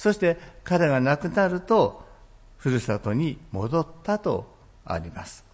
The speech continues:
この出来事が、実はこのホセア書において予言されたものでもあるわけです。ヘロデ王はその力を持って、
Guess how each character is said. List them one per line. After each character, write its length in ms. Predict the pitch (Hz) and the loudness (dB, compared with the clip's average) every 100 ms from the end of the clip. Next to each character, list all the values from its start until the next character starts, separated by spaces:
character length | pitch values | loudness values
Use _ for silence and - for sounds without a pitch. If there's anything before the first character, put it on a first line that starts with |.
| - - - - _ - _ _ _ - - - - - - - | -20 -20 -20 -20 _ -20 _ _ _ -20 -20 -20 -20 -20 -10 2
こ 100 | 202 | 6
の 140 | 226 | 6
出 160 | 180 170 | 4 2
来 120 | 190 | 2
事 280 | 160 135 104 | 2 2 0
が、 300 | 110 143 - - - | 0 -2 -4 -18 -10
実 280 | 110 - 104 | -8 -4 0
は 180 | 156 | 2
こ 140 | 160 113 | 2 -2
の 180 | 104 95 | -2 -4
ホ 180 | - | -4
セ 200 | 110 117 | -4 0
ア 80 | 107 | -2
書 160 | - 95 | 0 -4
に 160 | 95 | -4
お 120 | 113 170 | -2 -2
い 60 | |
て 420 | - 190 156 - - - - | -2 0 0 -2 -16 -12 -4
予 140 | 107 | 0
言 220 | 110 113 | 2 0
さ 140 | - 110 | 0 -2
れ 120 | 110 | -2
た 120 | 92 | -4
も 140 | 92 | -4
の 140 | 110 151 | -4 -2
で 80 | 123 | -2
も 160 | 85 | -2
あ 60 | 135 | -2
る 80 | 127 | -2
わ 100 | 92 | -4
け 140 | - | -8
で 120 | - | -12
す。 200 | - - - - - _ - - _ - - - | -12 -18 -20 -20 -20 _ -20 -20 _ -20 -20 -6
ヘ 140 | - 127 | 2 4
ロ 120 | 131 | 6
デ 140 | 123 | 6
王 140 | 120 120 | 6 6
は 320 | 151 143 147 | 4 2 -2
そ 160 | - | 0
の 100 | 131 | 0
力 460 | 123 - 170 156 127 | 0 0 2 4 4
を 40 | |
持 120 | 113 139 | 2 0
っ 40 | |
て、 440 | 139 - 139 190 | -2 -2 0 0